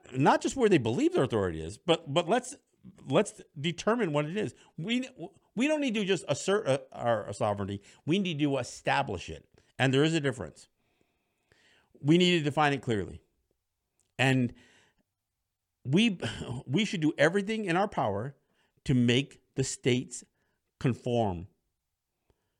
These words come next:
to our borders, our restrictions of them on our territory. And, uh, you look, this, there, there are some businesses, and t-, the tobacco is one of them,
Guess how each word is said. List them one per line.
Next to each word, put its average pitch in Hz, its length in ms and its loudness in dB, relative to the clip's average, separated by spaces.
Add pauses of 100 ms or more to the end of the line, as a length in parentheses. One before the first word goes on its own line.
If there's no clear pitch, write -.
(240)
to 127 340 2 (580)
our 147 500 8 (160)
borders, 101 800 -2 (400)
our 156 560 8
restrictions - 880 -6 (240)
of 120 160 4
them 110 360 0 (340)
on 107 180 0
our 101 100 -2
territory. 92 460 -8 (580)
And, 151 200 4
uh, - 40 -4 (320)
you 196 120 2
look, 180 220 0 (1600)
this, 143 500 6 (1200)
there, 175 300 6
there 180 120 6
are 170 60 4
some 247 240 0
businesses, 139 420 2
and 196 220 0
t-, 180 200 -6
the 160 140 -8
tobacco 240 440 0
is 143 140 0
one 139 160 0
of 104 80 -6
them, 78 160 -14